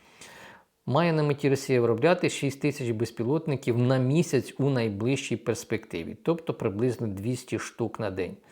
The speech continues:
Відтак ми робимо висновок, що поки що цифра про тисячу в день безпілотників, шахедів по Україні, вона малоймовірна. Але Путін не зупиняється. Нині відомо, що Росія вклала у виробництво цих дронів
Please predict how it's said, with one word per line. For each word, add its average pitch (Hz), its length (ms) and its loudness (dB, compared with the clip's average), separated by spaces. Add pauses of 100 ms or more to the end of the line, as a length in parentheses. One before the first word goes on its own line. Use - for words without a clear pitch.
(340)
Відтак 131 340 2
ми 117 80 0
робимо 107 340 -2
висновок, 127 400 0
що - 160 -2
поки 120 280 -2
що - 140 -6
цифра 104 360 -2
про 104 260 -2
тисячу 110 760 -4
в 107 180 -4
день 160 400 0 (380)
безпілотників, 120 800 0
шахедів 107 440 -4
по 110 140 -4
Україні, 151 540 0 (480)
вона 123 400 0 (100)
малоймовірна. 123 1000 0
Але 139 300 0
Путін 226 400 0
не 196 100 2
зупиняється. 196 760 0 (480)
Нині 170 280 4
відомо, 151 340 4
що 139 160 0
Росія 139 280 2
вклала 127 340 4
у 127 120 2
виробництво 123 600 0
цих 113 200 0
дронів 113 380 0